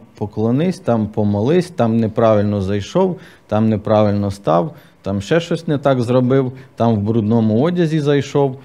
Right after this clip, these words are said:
там трошки в пожмаканому зайшов, да?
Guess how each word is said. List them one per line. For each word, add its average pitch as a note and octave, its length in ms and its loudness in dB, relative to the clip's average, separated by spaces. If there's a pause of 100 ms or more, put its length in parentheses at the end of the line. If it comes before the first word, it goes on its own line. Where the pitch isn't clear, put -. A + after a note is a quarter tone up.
(180)
там B2 280 4 (300)
трошки A#2 340 -4
в F#2+ 40 -4
пожмаканому D#3+ 880 0
зайшов, C#3+ 560 0 (360)
да? D3+ 280 2